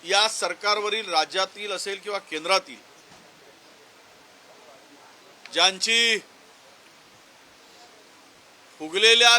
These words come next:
छातीतील हवा काढण्याचं काम महाराष्ट्रातल्या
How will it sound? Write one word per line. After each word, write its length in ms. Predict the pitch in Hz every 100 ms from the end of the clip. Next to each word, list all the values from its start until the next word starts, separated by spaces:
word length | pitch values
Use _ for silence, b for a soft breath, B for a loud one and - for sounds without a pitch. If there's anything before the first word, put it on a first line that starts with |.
| 233
छातीतील 720 | - 170 170 214 214 233 233
हवा 320 | 156 135 202
काढण्याचं 500 | 233 220 196 214 208 208
काम 240 | 185 185 135 113 - - - - - - - - - - - - - - - -
महाराष्ट्रातल्या 840 | 127 156 208 202 - 190 180 196